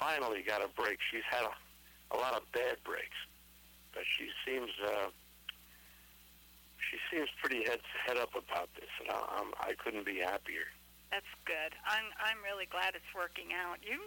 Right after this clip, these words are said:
Speaker 2: you were a little concerned about it because it was such a, such a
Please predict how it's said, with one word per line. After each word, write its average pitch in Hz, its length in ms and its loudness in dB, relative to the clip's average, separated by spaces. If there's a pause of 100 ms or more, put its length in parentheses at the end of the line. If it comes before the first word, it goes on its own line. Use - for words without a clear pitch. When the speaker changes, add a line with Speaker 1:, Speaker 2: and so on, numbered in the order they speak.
(120)
Speaker 2:
you 381 100 -2
were 554 200 0 (100)
a - 0 -
little 359 240 0
concerned 294 500 0
about 185 320 4
it 185 140 0
because 226 320 0
it 254 100 -2
was 220 140 -4 (100)
such 262 220 2
a, 202 160 0 (640)
such 285 180 4
a 233 80 2